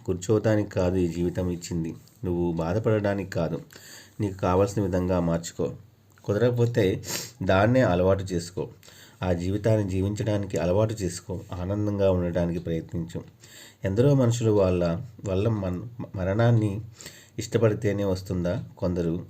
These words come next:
జీవితాన్ని ఆస్వాదించడానికి కూడా ఉంటుంది. ఆ కొందరిలో నువ్వు కూడా ఉండాలి.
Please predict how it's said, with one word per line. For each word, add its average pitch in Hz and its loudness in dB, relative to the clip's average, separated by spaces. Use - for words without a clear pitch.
జీవితాన్ని 110 4
ఆస్వాదించడానికి 95 -2
కూడా 95 2
ఉంటుంది. 82 -2
ఆ 110 4
కొందరిలో 101 2
నువ్వు 90 0
కూడా 92 0
ఉండాలి. 80 -4